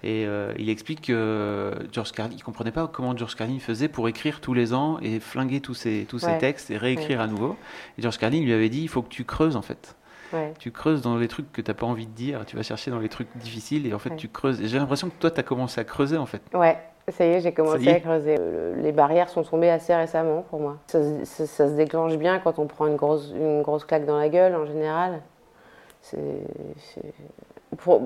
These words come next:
Speaker 2: là moi pour le coup ça a été une, une rupture qui a, qui a, qui a un peu déclenché tout le, tout le truc, une rupture que j'ai très très mal vécue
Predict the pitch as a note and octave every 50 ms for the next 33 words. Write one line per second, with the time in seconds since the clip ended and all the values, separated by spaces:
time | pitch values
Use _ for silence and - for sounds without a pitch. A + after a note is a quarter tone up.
0 | D#2+ F2+ B2 D#3+ F3 F3 F#3 F#3 F3+ F3+ F3 E3+ E3+ E3 E3+ - F3+ - F3 D#3
1 | D3 - D#3 D3+ D3+ D3 C#3+ C3+ C#3+ D3 B2+ C3+ C#3+ C#3+ D3 D#3 D3+ - - -
2 | A3 A#3+ G#3+ D3+ - - - - - - - - - - _ _ - - C#3+ C#3+
3 | C#3 C3 C3+ - - - - - C#3+ C#3+ C#3 - - D3+ C#3+ D3 C#3+ C#3+ C#3 C#3
4 | - - D3+ - - C#3+ D3 C#3 C#3 C#3 C3+ C3+ C#3 - - D3 - F3 E3+ E3+
5 | D3+ C3+ - C#3+ C#3+ C#3 C#3 C#3+ C#3 - - D3+ - - D3 C#3 C#3 C3 - -
6 | - E3+ D#3+ - - D#3 D3+ D3 C#3+ C#3 D3 D3 C#3+ - - G#3+